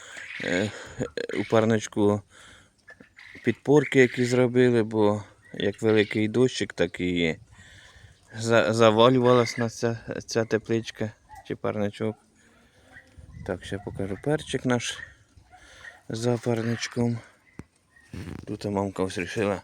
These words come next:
У нас тут самонасів у цвітнику насіялися ці, як їх там, помідорчики, так мамка рішила посадити їх. Але дощик її прогнав, то вона не успіла посадити.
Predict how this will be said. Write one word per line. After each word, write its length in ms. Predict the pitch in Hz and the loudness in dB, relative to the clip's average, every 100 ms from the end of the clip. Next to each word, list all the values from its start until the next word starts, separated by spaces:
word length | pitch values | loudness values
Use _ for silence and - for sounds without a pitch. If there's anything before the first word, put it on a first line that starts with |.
| _ - - - - - - | _ -12 -12 -10 -10 -10 -6
У 20 | |
нас 160 | 95 | -6
тут 300 | - 95 - - - _ | -6 -8 -10 -18 -20 _
самонасів 1000 | - 123 120 117 113 113 - 110 98 95 110 113 - - - _ - | -2 2 4 4 4 2 4 4 4 2 -10 -14 -14 -16 -18 _ -8
у 100 | 110 | -6
цвітнику 580 | - 110 113 107 - | -2 -2 -2 -2 -2
насіялися 720 | 107 107 - 107 104 101 - 107 | -2 -2 0 2 2 2 -2 -4
ці, 300 | - 120 - - - - - - - | -2 -4 -4 -14 -14 -10 -4 -4 -4
як 260 | - 90 78 | -6 -4 -4
їх 180 | 82 - | -6 -4
там, 220 | 85 90 - - - - _ _ _ _ _ _ _ - - - | -6 -6 -10 -8 -6 -8 _ _ _ _ _ _ _ -20 -10 -4
помідорчики, 720 | 113 117 131 120 - 98 95 | -2 2 4 4 0 -8 -4
так 200 | 92 - | -4 -4
мамка 300 | 107 104 101 | -6 -4 -6
рішила 340 | 101 113 98 | -4 -2 -2
посадити 580 | - 98 107 90 73 71 | -2 -4 -2 -2 -4 -6
їх. 200 | 71 - - | -6 -4 2
Але 200 | 101 104 | 4 4
дощик 440 | 104 - 95 - | 2 -2 -6 -2
її 200 | 95 98 | 0 0
прогнав, 500 | - 104 123 139 127 - | 2 0 2 0 0 0
то 120 | 95 | -2
вона 260 | 101 104 - | -2 -6 -6
не 360 | 98 110 120 | -4 -2 -2
успіла 480 | 107 - - 82 73 | -4 -8 -6 -2 -2
посадити. 480 | - - 76 67 | -6 -8 -8 -8